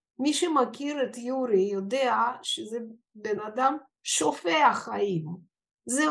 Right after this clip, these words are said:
זה משהו, היה אי אפשר לתאר כמה חיים היו,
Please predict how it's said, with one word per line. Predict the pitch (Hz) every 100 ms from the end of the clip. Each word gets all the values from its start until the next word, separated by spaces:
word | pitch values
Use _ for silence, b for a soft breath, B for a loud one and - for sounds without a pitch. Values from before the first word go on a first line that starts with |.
| 294
זה | 285 302
משהו, | 320 339 - 311 294 - - - -
היה | - 320 320
אי | 339 349
אפשר | - 370 339 330 -
לתאר | 285 294 285 277 320 330 349 -
כמה | 277 277 285
חיים | - 247 - 277 262
היו, | 233 226 214